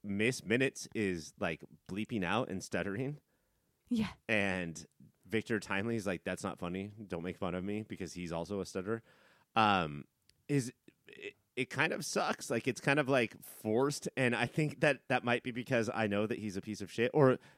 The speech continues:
Speaker 1: allegedly a piece of shit, but
Speaker 2: Yeah.
Speaker 1: <sighs> I don't know.
Speaker 2: No, you're more critical. I will say during the, like, his little, uh, the Chicago World's Fair, the, like,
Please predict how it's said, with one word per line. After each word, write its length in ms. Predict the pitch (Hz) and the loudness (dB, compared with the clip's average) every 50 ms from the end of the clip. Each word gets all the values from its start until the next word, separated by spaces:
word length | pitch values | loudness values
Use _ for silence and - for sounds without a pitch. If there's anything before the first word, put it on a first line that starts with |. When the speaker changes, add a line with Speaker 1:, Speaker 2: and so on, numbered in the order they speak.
| _ _ _ | _ _ _
Speaker 1:
allegedly 540 | 117 107 95 104 104 - 123 113 104 120 110 | 0 2 4 2 2 2 0 -2 0 0 0
a 60 | 101 | 0
piece 180 | - 107 95 - | -2 -4 -6 -6
of 100 | 98 - | -6 -2
shit, 220 | - 110 - - - - - - - _ _ _ _ _ | -2 -2 -2 -2 -8 -18 -20 -20 -20 _ _ _ _ _
but 320 | - 120 113 107 104 - - _ - | 4 6 6 6 4 0 -2 _ 0
Speaker 2:
Yeah. 240 | - - - - 170 - - - _ _ - | 0 0 0 0 -4 -10 -14 -20 _ _ -14
Speaker 1:
<sighs> 460 | - - - - - - - - - 101 | -14 -12 -12 -14 -14 -16 -18 -14 -10 -8
I 60 | 90 | -6
don't 140 | 82 78 73 | -6 -6 -6
know. 100 | 71 - - - - - - - - | -8 -10 -12 -18 -20 -20 -20 -2 4
Speaker 2:
No, 100 | 233 240 | 8 8
you're 160 | 240 233 226 | 10 10 10
more 160 | 226 226 226 208 | 8 8 6 6
critical. 340 | - 233 220 - 226 247 - - - - - - | 4 0 4 4 2 2 2 -4 -12 -8 8 10
I 60 | 233 240 | 12 12
will 120 | 254 262 | 12 12
say 140 | 254 285 269 | 12 10 6
during 300 | 208 240 233 240 247 240 | 8 6 6 6 6 4
the, 360 | 247 240 233 226 220 202 202 - | 2 4 4 4 4 2 2 4
like, 180 | 202 208 196 - | 4 2 2 4
his 200 | - 220 196 - | 2 2 4 4
little, 260 | 220 208 208 214 208 202 | 4 6 8 8 8 8
uh, 380 | 190 180 170 175 170 180 - - - _ _ _ _ _ _ _ _ _ _ _ _ _ _ _ - 196 - | 8 6 6 6 4 2 0 -2 -8 _ _ _ _ _ _ _ _ _ _ _ _ _ _ _ -16 -14 2
the 100 | - 208 | 4 4
Chicago 800 | 196 - - 220 - 240 214 202 190 202 190 190 190 190 185 196 | 4 6 2 2 6 6 6 8 8 8 8 8 8 8 6 4
World's 560 | - 196 196 190 190 185 - - - - - - _ | 4 4 6 6 6 4 -2 -8 -10 -10 -10 0 _
Fair, 400 | 220 202 196 190 196 202 208 214 - _ _ _ _ _ _ _ _ _ _ _ _ _ | 4 6 6 6 6 6 4 2 -2 _ _ _ _ _ _ _ _ _ _ _ _ _
the, 100 | - 208 | 2 2
like, 360 | 202 202 196 185 180 - - | 4 4 2 2 0 -4 -12